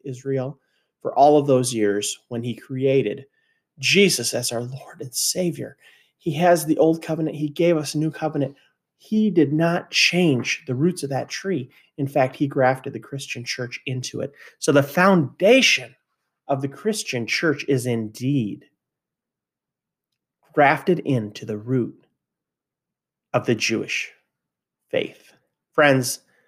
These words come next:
that is so incredible, 'cause what that means for us is this. Our faith is allowed because of Jesus's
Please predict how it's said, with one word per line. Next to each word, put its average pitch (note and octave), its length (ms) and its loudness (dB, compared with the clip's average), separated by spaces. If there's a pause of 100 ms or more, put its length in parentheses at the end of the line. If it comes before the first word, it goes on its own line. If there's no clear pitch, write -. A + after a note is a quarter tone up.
(280)
that A2+ 280 2
is A2+ 200 -8
so D#3 500 0
incredible, B2+ 580 -4
'cause A2+ 300 -16
what C#3 460 -10
that B2+ 280 -10
means A#2+ 400 -10
for - 360 -10
us A2 240 -10
is A2 300 -8
this. - 500 -6 (2000)
Our C#3 300 6
faith - 760 2 (2000)
is A#2 160 -2
allowed G#2+ 640 0 (1300)
because - 280 -6
of - 140 -12
Jesus's C3 920 0